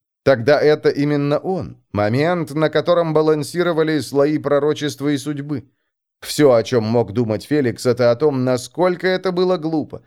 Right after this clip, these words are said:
насколько совершенно напрасной и бессмысленной оказалась эта смерть. Он задавался вопросом, что же ему теперь делать?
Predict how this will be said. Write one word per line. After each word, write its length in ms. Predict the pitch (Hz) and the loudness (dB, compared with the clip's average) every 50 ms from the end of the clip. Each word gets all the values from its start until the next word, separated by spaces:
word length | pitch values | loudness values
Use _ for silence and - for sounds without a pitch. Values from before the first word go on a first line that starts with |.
| _ _ _ - | _ _ _ -2
насколько 540 | 107 117 110 - - 123 123 113 117 117 | -2 -2 -2 -2 0 0 0 0 0 -2
совершенно 600 | 107 - 117 110 110 101 - - 139 139 131 123 120 | -2 -2 0 0 0 -2 0 -2 -2 0 0 0 0
напрасной 720 | 117 117 107 - 113 110 117 127 131 - 139 139 135 131 | 0 -2 -2 -2 0 0 2 0 0 -2 -4 -2 -2 -2
и 20 | |
бессмысленной 880 | 117 117 120 120 - - 107 110 117 117 120 127 135 131 135 139 139 | -2 -2 -4 -6 -6 -6 -4 -4 -4 -4 -2 -2 -2 -2 0 0 0
оказалась 540 | 139 131 - 120 107 107 110 113 120 120 110 | 0 0 0 -2 -2 0 0 0 -2 -2 -4
эта 200 | 131 120 135 143 | -6 -6 -6 -8
смерть. 460 | 135 - - 175 175 139 101 - _ _ _ _ _ _ _ _ - | -8 -8 -8 -6 -6 -6 -8 -10 _ _ _ _ _ _ _ _ 0
Он 200 | 127 151 170 175 | 2 2 2 2
задавался 500 | 170 190 202 208 233 240 226 226 233 226 | 0 0 2 2 2 2 2 0 2 0
вопросом, 560 | 226 226 233 247 247 226 - 160 131 117 104 | 0 2 2 2 2 2 0 -2 -4 -4 -4
что 300 | - - - 175 214 220 | -6 -6 -2 -2 -2 -2
же 120 | 190 220 | -2 -4
ему 340 | 214 180 190 190 196 214 214 | -6 -4 -4 -2 -2 -2 -4
теперь 400 | - - 170 - - 202 202 175 | -4 -6 -8 -4 -2 -2 -2 -2
делать? 480 | 156 147 170 165 135 104 90 82 - | -4 -6 -4 -4 -2 -2 -4 -8 -8